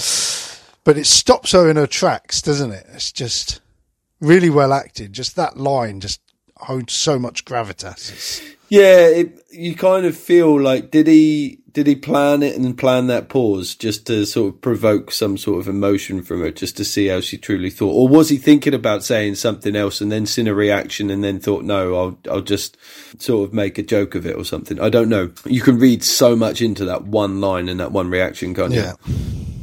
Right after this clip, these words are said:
Speaker 2: I do, I do really like the scene where he goes to see her at home at night and she's already awake and she's seen him arrive and sort of she invites him in and she's being as helpful and as kind as she possibly can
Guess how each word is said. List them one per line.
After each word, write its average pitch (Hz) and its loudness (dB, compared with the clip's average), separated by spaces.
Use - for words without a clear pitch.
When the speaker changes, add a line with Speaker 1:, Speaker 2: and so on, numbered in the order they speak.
Speaker 2:
I 135 6
do, 165 6
I 143 6
do 160 4
really 139 6
like 120 2
the 101 -10
scene 90 -6
where 101 -2
he 101 0
goes 104 -2
to - -10
see 101 0
her 90 0
at - -4
home 98 -2
at 71 -8
night 90 -2
and 101 -4
she's 120 2
already 113 2
awake 101 0
and 95 -8
she's - -8
seen 113 -2
him 98 -4
arrive 95 -2
and 92 -8
sort 113 -2
of 101 -4
she 117 0
invites 104 0
him 101 0
in 87 -2
and 87 -6
she's 104 -8
being 110 0
as 101 -2
helpful 110 0
and 104 -2
as - -8
kind 107 -2
as 92 -8
she - -8
possibly - -6
can 101 -4